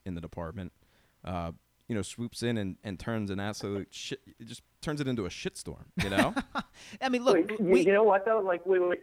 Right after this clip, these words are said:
Speaker 3: so, so the part where you're just saying, like, like, people yelling at each other, um, or just talking loudly, right? So I don't, I, I wanna really, like, underscore this point. I don't blame Zach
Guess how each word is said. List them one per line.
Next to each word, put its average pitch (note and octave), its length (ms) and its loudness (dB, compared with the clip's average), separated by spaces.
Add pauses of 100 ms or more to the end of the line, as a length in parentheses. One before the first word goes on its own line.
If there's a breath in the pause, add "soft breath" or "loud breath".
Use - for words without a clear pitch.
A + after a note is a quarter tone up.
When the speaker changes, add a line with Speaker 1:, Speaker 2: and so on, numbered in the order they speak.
(140)
Speaker 3:
so, D#3 240 0 (160)
so F#3 80 -4
the D#3 100 -6
part F#3+ 320 0
where F3+ 120 2
you're E3+ 140 0
just D3+ 200 -4
saying, C#3+ 120 -4
like, A2 220 -2 (300 soft breath)
like, A#2 120 -8
people E3 300 0
yelling B2 400 2
at C#3 60 2
each C#3 180 -2
other, C#3 440 2
um, G2 280 0 (220)
or A#2+ 120 0
just E3 160 0 (160)
talking - 240 -2
loudly, A2 440 0
right? F2 280 -4 (400)
So D#3 160 0
I E3 60 2
don't, G#3+ 180 -2 (140)
I, B2+ 100 -2 (120)
I - 20 -4
wanna F3+ 220 -2
really, D3 340 4
like, G2+ 280 -4 (460)
underscore A#2 460 -4
this F#2 200 -8
point. F2+ 200 -6 (100)
I B2 180 2
don't B2+ 360 0
blame G#2+ 400 -6
Zach F#2+ 220 0